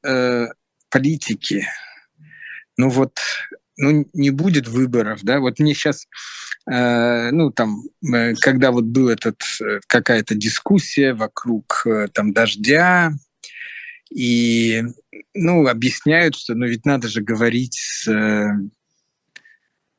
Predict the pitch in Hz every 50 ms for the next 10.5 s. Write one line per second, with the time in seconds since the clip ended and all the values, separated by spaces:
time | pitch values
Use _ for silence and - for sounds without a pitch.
0 | _ _ - - 127 120 - - 131 110 - - 107 - - - 208 202 180 170
1 | 160 151 - 143 139 135 131 131 123 123 123 - - - - - - _ - -
2 | - - - - - _ - - 110 - - 113 117 120 113 - 120 113 113 113
3 | 110 110 107 104 - 110 117 120 120 120 113 104 110 107 104 104 107 98 - -
4 | - - - - 117 113 110 107 104 104 104 101 98 101 98 98 98 98 104 98
5 | - - - - - _ _ _ _ _ _ _ _ _ _ _ _ _ _ _
6 | - - - - - _ _ _ _ _ _ _ _ 135 123 123 127 - - -
7 | _ - - _ - 160 151 127 107 104 - - - - - 147 156 151 147 -
8 | - 139 127 - - - 135 127 123 127 117 107 - - - 98 101 - 110 123
9 | 127 123 131 160 202 214 202 185 180 - - - - - - - - - - -
10 | - - - - _ _ - 131 120 120